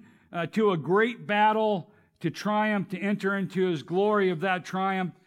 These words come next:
Uh, and this is something that the r-,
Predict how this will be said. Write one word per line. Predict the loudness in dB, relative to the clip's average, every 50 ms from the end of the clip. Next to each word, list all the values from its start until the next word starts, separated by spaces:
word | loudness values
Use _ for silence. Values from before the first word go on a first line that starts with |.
| _ _ _ _ _ _ -10
Uh, | -10
and | -6 -2 0 0
this | 2 0 -2 -2 -2
is | -2 -2 -2 -4 -8 -14 _ _ _ _ _ _ _
something | -8 -2 0 0 0 0 -2 -2 0 0
that | 0 0 -2 -4 -4
the | -2 0
r-, | 0 0 0 -2